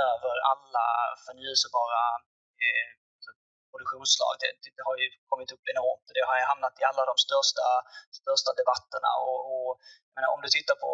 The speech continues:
ett av president Bidens första, alltså, executive orders när han blev president i U S A var ju att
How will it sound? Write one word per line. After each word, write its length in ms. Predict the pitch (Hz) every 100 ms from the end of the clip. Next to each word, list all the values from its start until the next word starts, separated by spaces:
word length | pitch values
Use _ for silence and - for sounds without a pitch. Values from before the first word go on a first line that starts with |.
| 139 135 101
ett 140 | - 139
av 40 | 135 -
president 320 | 131 135 - 175
Bidens 400 | 160 147 143 - 151
första, 380 | 156 - 139 131 127 - _
alltså, 180 | - 135 120 - -
executive 440 | - 151 - 151 160
orders 320 | 170 139 143 -
när 80 | 135
han 80 | 135 -
blev 120 | 135
president 380 | 139 - 143 135 -
i 20 | 139
U 20 | -
S 40 | 180
A 20 | 147 147 - - - -
var 100 | 135
ju 60 |
att 80 | 127